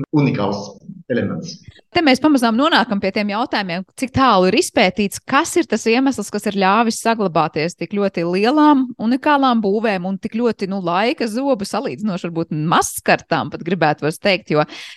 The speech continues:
Speaker 2: es nevaru iedomāties, kā mūsdienu kāda celtne varētu pretendēt uz to, ka vairākus gadu tūkstošus tā konkrētā māja tur būtu. Ā,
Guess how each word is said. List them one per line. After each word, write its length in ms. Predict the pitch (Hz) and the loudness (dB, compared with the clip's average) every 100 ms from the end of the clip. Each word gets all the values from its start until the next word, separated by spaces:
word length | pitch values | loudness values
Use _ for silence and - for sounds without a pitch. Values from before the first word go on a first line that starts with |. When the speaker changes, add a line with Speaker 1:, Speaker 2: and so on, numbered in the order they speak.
| _ - | _ -12
Speaker 2:
es 120 | 170 | -6
nevaru 220 | 196 185 233 | -2 0 4
iedomāties, 520 | 262 226 208 175 190 | 4 4 0 -4 -6
kā 160 | 190 165 | -4 -2
mūsdienu 500 | 175 220 294 220 170 | 0 2 4 4 2
kāda 260 | - 196 170 | 0 0 0
celtne 380 | - 220 196 175 | 2 2 2 0
varētu 300 | 190 180 - | 0 0 0
pretendēt 500 | 190 202 190 160 160 | 0 0 0 -2 -4
uz 120 | 165 - | -6 -6
to, 100 | 185 | -4
ka 100 | 185 | 0
vairākus 380 | 170 190 170 180 | 2 2 2 0
gadu 180 | 190 165 | 0 0
tūkstošus 760 | 208 262 302 - 165 151 - - | -2 0 -2 -2 -4 -4 -6 -4
tā 80 | 156 | -2
konkrētā 480 | 202 165 190 180 151 | 2 2 4 4 4
māja 460 | 208 220 226 233 233 | 4 6 6 4 2
tur 100 | 165 | -2
būtu. 380 | 220 214 - 202 - - - - | 0 0 0 -6 -12 -20 -20 -8
Ā, 220 | 190 185 | -4 -2